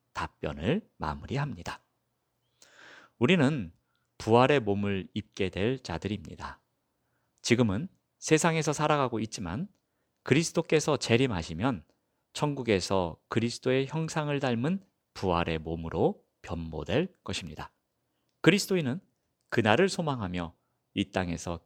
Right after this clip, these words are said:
끊임없이 그리스도의 형상을 닮아가려고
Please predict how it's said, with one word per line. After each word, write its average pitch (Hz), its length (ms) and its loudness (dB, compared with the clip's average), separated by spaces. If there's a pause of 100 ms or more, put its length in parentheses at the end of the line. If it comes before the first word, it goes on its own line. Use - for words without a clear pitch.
끊임없이 147 760 -4 (300)
그리스도의 82 720 -4
형상을 160 520 -4 (120)
닮아가려고 87 1000 -4